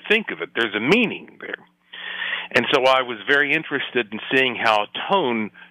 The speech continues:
could create that. But then I realized, oh boy,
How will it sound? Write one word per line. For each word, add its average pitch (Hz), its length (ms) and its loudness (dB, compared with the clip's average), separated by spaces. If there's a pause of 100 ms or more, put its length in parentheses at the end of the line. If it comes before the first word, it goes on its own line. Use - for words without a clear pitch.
(140)
could - 140 -8
create 151 400 2 (100)
that. 85 240 -2 (100)
But 117 160 -6
then 175 140 2
I 220 120 4
realized, 120 760 2 (200)
oh 120 140 -2
boy, 127 320 2